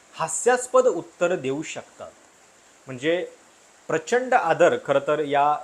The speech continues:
सगळ्या व्यवस्थेबद्दल आहे, आपल्या शासन व्यवस्थेबद्दल की ज्याच्यामध्ये खूप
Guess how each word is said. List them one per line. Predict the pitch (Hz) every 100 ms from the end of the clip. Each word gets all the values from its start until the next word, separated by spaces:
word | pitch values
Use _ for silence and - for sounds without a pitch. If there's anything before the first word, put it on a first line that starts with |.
| -
सगळ्या | 135 131
व्यवस्थेबद्दल | 143 123 131 - 160 127 104 135
आहे, | 117 107 123 139 - _ _ -
आपल्या | 113 135
शासन | 127 110 - 165
व्यवस्थेबद्दल | 139 127 135 147 123 117 139 135
की |
ज्याच्यामध्ये | 143 113 135 123 131
खूप | 139